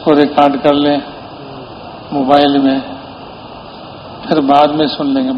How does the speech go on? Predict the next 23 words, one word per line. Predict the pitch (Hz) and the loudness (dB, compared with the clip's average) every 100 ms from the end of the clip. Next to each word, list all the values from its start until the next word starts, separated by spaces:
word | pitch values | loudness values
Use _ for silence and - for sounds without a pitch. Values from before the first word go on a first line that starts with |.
| 139 | 2
بعد | 147 151 | 2 0
میں | 143 | -4
سننا | 165 156 160 | -2 0 0
نہیں | 170 | 0
ہوتا۔ | 151 123 123 113 - - - - - - - - - - - - - - - - - - - - - - - - 160 | -2 -2 -6 -12 -14 -20 -20 -20 -20 -20 -18 -20 -20 -20 -20 -20 -20 -20 -20 -20 -20 -20 -20 -20 -20 -20 -20 -10 0
لوگ | 165 - | 0 4
قرآن | 170 170 185 | 6 6 6
سنتے | 165 170 160 | 2 0 0
ہیں | 156 156 | 0 0
موبائل | 151 151 147 139 | 2 2 2 0
میں | 127 120 - - - - - - - - 165 | -4 -8 -20 -20 -20 -20 -20 -20 -20 -6 0
اور | 160 - | 0 0
کھیلتے | 160 147 160 151 | -2 0 2 2
رہتے | 135 127 | 0 -4
ہیں، | 127 - - - - - - - - - - - - | -8 -10 -20 -20 -20 -20 -20 -20 -20 -20 -20 -20 -12
حالانکہ | 143 147 156 160 156 135 - - - - - - - | -6 0 0 2 -2 -2 -10 -20 -20 -20 -20 -18 -4
قرآن | 147 147 160 156 - | 2 4 4 2 -2
سننے | 151 151 151 131 | -2 0 0 0
کا | 143 139 147 | 0 2 0
ادب | 143 156 160 | 0 2 2
یہ | 160 139 113 | 2 0 0
ہے | 104 - - - - - - - - - - - - - - - | -6 -14 -18 -20 -20 -20 -20 -20 -20 -20 -20 -20 -20 -20 -20 -12
کہ | 156 | -6